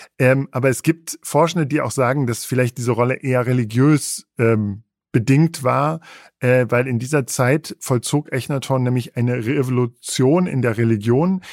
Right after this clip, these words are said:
Er gründete nämlich die erste monotheistische, äh, Religion der Weltgeschichte. Der hat alle ägyptischen Götter, und das waren relativ viele, äh, durch einen Gott,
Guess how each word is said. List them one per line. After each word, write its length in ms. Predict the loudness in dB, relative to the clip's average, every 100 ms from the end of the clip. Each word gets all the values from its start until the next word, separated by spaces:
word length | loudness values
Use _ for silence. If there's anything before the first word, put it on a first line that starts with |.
| -20 -20 _
Er 340 | 0 2 0 -4
gründete 440 | -2 2 2 2 0
nämlich 240 | 0 -2
die 120 | -6
erste 340 | -2 -2 -2 0
monotheistische, 1500 | 2 2 2 -2 -8 -10 _ -4 -4 0 -2 2 2 2 -2 _ _ _ _
äh, 80 | 0
Religion 680 | 2 2 0 0 2 2 2
der 80 |
Weltgeschichte. 720 | 2 0 -2 -6 -8 -8 -10 -6
Der 140 | -4
hat 80 | -4 _ _ _ -4
alle 460 | 0 2 2 0
ägyptischen 480 | -2 0 -2 -2 0
Götter, 240 | 0 2 -2
und 140 | -2
das 240 | -4 -2
waren 260 | -2 0 -2
relativ 540 | 0 2 2 0 -4
viele, 480 | -4 -2 0 0 -2 -10 -20 -20 -20 -6
äh, 160 | -2 0
durch 300 | 0 -4 0
einen 540 | 2 4 4 2 -4 _ _ -8
Gott, 420 | 2 2 2 -8